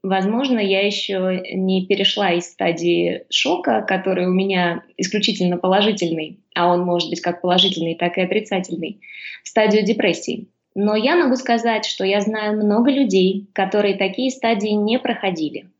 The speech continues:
Так же ровно, как я знаю много людей, которые проходили эти стадии все одна за одной, и действительно после шока, даже самого прекрасного, даже самого положительного, переходили в стадию депрессии и отрицания.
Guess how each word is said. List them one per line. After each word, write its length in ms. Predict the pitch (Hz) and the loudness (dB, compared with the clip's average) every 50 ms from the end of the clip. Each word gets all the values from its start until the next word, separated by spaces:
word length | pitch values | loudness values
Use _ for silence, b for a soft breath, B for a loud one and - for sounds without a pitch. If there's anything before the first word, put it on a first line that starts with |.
| _ _ | _ _
Так 220 | - 175 180 185 180 | 0 0 2 2 2
же 120 | 226 247 | 2 2
ровно, 340 | 254 269 285 285 294 294 294 | 4 4 2 2 2 0 0
как 220 | 294 262 262 - | -2 -2 -2 2
я 140 | 262 247 247 | 2 2 2
знаю 280 | 226 226 233 233 233 226 | 2 2 0 2 2 2
много 280 | 226 220 220 202 226 | 2 2 2 0 0
людей, 420 | 208 214 208 190 208 214 208 208 208 | 0 -2 -2 0 0 2 2 2 2
которые 500 | 185 180 180 - 226 240 233 233 220 226 | 0 -2 0 2 0 2 2 2 0 0
проходили 640 | - - 220 - - 233 196 190 196 185 170 175 | -2 -2 -2 0 0 0 0 0 -2 0 0 2
эти 200 | 175 175 - - | 0 0 0 -4
стадии 500 | 214 - - 202 190 190 190 196 240 254 | -6 -4 -2 0 2 2 2 2 0 0
все 320 | 247 - - - 202 202 208 | -2 -4 -4 0 2 2 2
одна 340 | 214 208 190 190 190 185 180 | 2 2 0 0 0 0 0
за 180 | 185 180 170 | 0 0 0
одной, 460 | 170 165 175 175 185 202 254 320 - - _ _ _ _ | 0 0 0 0 2 2 2 0 -2 -8 _ _ _ _
и 180 | - 226 220 185 | 0 0 2 4
действительно 640 | 202 202 202 - 247 247 247 269 247 240 226 220 214 | 2 0 2 0 0 2 4 4 4 6 4 4 2
после 480 | 220 - 196 202 202 - - 185 190 | 0 0 0 0 0 -2 -2 0 0
шока, 380 | 185 - - 233 254 247 - 214 | 0 2 2 2 0 2 2 0
даже 220 | 196 190 190 185 | 0 2 0 0
самого 440 | - - - 196 190 185 180 175 175 | 0 -2 -2 -2 -2 -2 -2 -4 -4
прекрасного, 640 | 175 - 180 175 - 202 240 254 - 240 214 208 180 | -6 -6 -8 -4 -2 -2 -2 0 0 0 0 0 0
даже 220 | 185 180 180 - | 0 0 2 0
самого 360 | - 190 185 185 180 170 170 | 0 0 -2 -2 -2 -2 -4
положительного, 760 | 165 - 180 175 170 175 - 247 247 - 240 220 214 208 208 202 | -6 -6 -4 -2 0 2 2 0 0 0 -4 -2 -2 -2 -4 -4
переходили 500 | - 180 190 - 180 175 175 202 190 190 | -6 -8 -8 -4 -4 -2 -2 -2 -2 -4
в 60 | 185 | -6
стадию 440 | - - 185 180 180 - 175 170 165 | -4 -2 -2 -2 0 0 0 0 0
депрессии 680 | 180 175 180 170 180 170 165 170 - - 160 156 151 147 | 0 -2 0 2 2 2 0 0 -4 -4 -2 -2 -2 -2
и 380 | - 165 165 160 160 160 160 160 | -2 -2 0 0 2 2 2 0
отрицания. 640 | 156 - - 165 - - 147 139 135 - - - | 0 -2 -4 -4 -2 -2 -2 0 0 -2 -4 -4